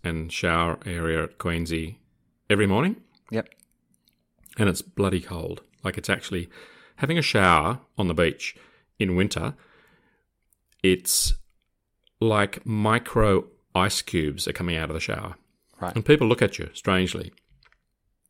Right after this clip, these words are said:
Speaker 1: They're rugged up in the most extraordinary, uh, winter clothing.
Speaker 2: Mm.
Speaker 1: And there am I in my Reg Grundies, just standing there under the cold shower. And when it's so cold and unbearable that I can no longer stand it,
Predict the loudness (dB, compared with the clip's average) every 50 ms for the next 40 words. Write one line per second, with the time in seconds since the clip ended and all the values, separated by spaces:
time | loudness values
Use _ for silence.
0 | _ _ _ _ _ _ -20 -20 -4 2 4 4 6 6 4 4 2 0 0 0
1 | -2 0 0 0 -2 -2 -4 -8 -10 -6 -2 2 2 2 2 2 0 0 0 -2
2 | -4 -6 -6 -6 -4 -4 -4 -4 -4 -4 -4 0 0 2 0 0 -2 -4 -10 _
3 | -20 -20 -20 _ _ -10 -10 -10 -10 -12 _ _ -4 -2 0 2 2 2 2 2
4 | 2 0 0 0 0 -2 0 0 0 0 2 2 2 2 2 0 2 2 2 2
5 | 0 -2 -4 -8 -12 -16 _ _ _ _ _ _ _ _ _ _ _ _ _ -6
6 | -6 -4 -4 -2 -2 -2 0 -2 -2 0 0 0 0 -2 -4 -8 _ -4 -4 -4
7 | -4 -6 -8 -8 -8 -8 -8 -8 -8 -8 -10 -10 -12 -14 _ _ _ _ _ _
8 | _ _ _ _ _ _ _ _ _ _ -2 0 2 2 2 2 2 2 2 2
9 | 0 -4 -6 -8 _ _ _ _ -6 -2 0 2 4 6 6 6 4 4 2 4
10 | 4 4 4 4 2 2 2 2 2 2 4 4 4 4 4 2 2 2 2 0
11 | -2 -2 -2 -2 0 2 2 4 4 2 2 0 0 -2 -4 -2 0 0 2 2
12 | 2 0 -2